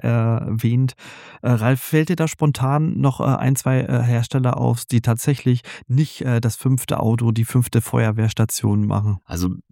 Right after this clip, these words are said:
Speaker 2: ich würde ganz spontan, äh, sagen, Mold King. Da fand ich nämlich toll, äh, die Themen, äh, den,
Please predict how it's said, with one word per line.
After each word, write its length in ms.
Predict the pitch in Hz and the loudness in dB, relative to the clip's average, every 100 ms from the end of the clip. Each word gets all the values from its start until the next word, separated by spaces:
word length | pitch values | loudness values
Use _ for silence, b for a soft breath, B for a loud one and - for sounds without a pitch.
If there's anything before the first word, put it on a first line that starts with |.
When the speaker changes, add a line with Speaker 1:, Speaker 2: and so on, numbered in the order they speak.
| - - | -18 -10
Speaker 2:
ich 320 | - - 98 | -8 -8 -4
würde 180 | 110 110 | -2 0
ganz 240 | 101 98 | 0 0
spontan, 1300 | - 101 95 113 107 117 117 117 107 107 107 110 110 | 0 -2 -2 -2 0 0 -2 -4 -4 -4 -4 -4 -6
äh, 680 | 101 104 104 101 98 98 | -6 -4 -4 -4 -4 -6
sagen, 1700 | 95 - - - - 101 104 107 107 104 101 - 107 107 110 107 104 104 | -8 -12 -14 -12 -6 -4 -4 -6 -8 -10 -14 -10 -6 -4 -4 -6 -4 0
Mold 400 | 117 165 180 - | 2 0 -2 -6
King. 360 | - 80 80 - _ _ _ _ b b b _ | -8 -6 -8 -12 _ _ _ _ b b b _
Da 160 | - 127 | -2 0
fand 240 | - 170 | 0 -2
ich 120 | 160 - | -2 -4
nämlich 380 | 160 151 - - | -4 -2 -2 -2
toll, 440 | 156 160 170 160 | 0 0 0 -2
äh, 240 | 143 139 - _ _ _ _ _ _ _ - | 0 0 -2 _ _ _ _ _ _ _ -4
die 520 | 120 120 117 117 110 - _ _ _ _ _ _ _ _ _ _ _ _ | 0 2 2 0 -4 -10 _ _ _ _ _ _ _ _ _ _ _ _
Themen, 300 | 135 131 127 | -2 0 0
äh, 160 | 123 107 | 0 0
den, 240 | 113 95 | -2 -4